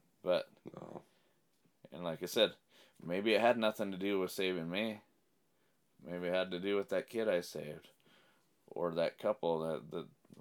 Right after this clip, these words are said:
Speaker 1: the lady that was out there in the middle of December, and it was freezing cold, and their car is torn apart, and her husband's down on the ground on his knees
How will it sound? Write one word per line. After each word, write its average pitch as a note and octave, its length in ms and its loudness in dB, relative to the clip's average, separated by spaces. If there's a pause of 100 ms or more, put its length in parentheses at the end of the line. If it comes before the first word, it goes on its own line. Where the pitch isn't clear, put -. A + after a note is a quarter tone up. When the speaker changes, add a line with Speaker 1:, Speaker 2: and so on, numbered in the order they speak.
(160)
Speaker 1:
the D2 80 -6
lady F#2 420 0
that F2+ 220 0
was F#2 360 -4 (360)
out G2+ 220 2
there F2+ 220 -2
in F2 80 -4
the E2+ 60 -6
middle F#2 260 -4
of F#2 80 -8
December, F2 640 -6 (720)
and E2+ 100 -4
it G#1 60 -6
was E2+ 160 -6
freezing F#2 540 -4
cold, E2+ 420 -2 (560)
and D#2 180 -10
their E2+ 140 -4
car F2+ 580 6
is E2+ 400 -4 (120)
torn F2 220 -10
apart, F2+ 500 4 (580)
and F2 680 -4 (500)
her E2+ 120 -12
husband's G2 540 0
down F#2 220 0
on F2+ 160 0
the F2+ 80 -4
ground F#2+ 340 2
on F#2+ 160 0
his F#2 340 -6
knees G2+ 680 -2